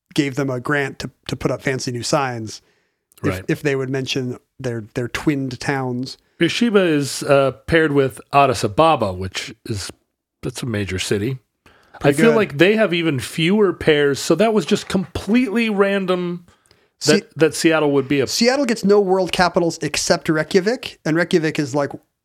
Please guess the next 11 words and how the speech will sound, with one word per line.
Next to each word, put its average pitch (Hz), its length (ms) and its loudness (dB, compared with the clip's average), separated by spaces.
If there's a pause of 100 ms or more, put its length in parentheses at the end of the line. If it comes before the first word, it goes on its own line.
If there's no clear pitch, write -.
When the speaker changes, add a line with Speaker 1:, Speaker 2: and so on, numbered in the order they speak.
(120)
Speaker 1:
one 180 340 0
of 147 180 -2
the 135 180 -4 (320)
dinkier 165 560 -2
world 143 260 -2
capitals 139 440 -2
in 147 120 -2
the 139 60 -4
developed 123 420 -6
world. 120 360 -8
Speaker 2:
Right. - 240 -12